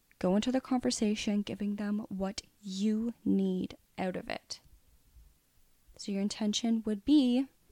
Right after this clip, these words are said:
to approach the conversation with love, clarity, and understanding,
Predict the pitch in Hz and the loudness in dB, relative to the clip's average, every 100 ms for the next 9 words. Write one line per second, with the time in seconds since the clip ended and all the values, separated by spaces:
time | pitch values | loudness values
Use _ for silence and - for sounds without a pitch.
0 | - _ - - 190 - 196 - 247 - | -20 _ -6 -2 -2 -2 -4 -4 -6 -4
1 | 240 247 - 208 - 196 190 202 196 196 | -4 -4 -4 -4 -2 -2 -4 -2 -2 0
2 | 202 226 - - _ _ - - 202 196 | 0 -4 -10 -20 _ _ -10 -2 0 0
3 | 190 190 196 _ _ 202 180 175 180 - | 0 -2 -4 _ _ 2 4 2 -2 -2
4 | 196 - - - | -2 -2 -4 -6